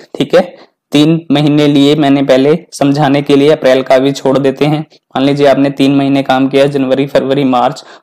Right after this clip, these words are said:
और इसके मिला के आपके आठ मिलियन हुए, दस मिलियन नहीं हुए,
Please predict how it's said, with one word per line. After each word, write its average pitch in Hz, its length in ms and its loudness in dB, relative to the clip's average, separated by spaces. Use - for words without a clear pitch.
और 135 80 0
इसके 139 220 -2
मिला 139 200 0
के 143 140 0
आपके 135 240 0
आठ 135 320 2
मिलियन 139 280 0
हुए, 139 240 2
दस 139 220 0
मिलियन 143 280 0
नहीं 135 260 0
हुए, 143 260 2